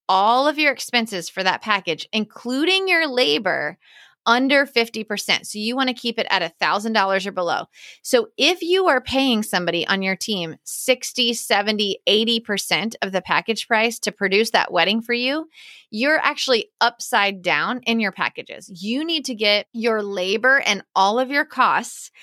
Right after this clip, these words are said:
to be about fifty percent,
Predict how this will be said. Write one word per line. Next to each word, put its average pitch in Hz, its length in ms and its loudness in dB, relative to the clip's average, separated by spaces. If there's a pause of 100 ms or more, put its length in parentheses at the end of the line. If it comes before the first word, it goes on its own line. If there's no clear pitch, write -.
(280)
to 269 140 2
be 214 220 0
about 202 300 2 (240)
fifty 269 440 0
percent, 262 760 -4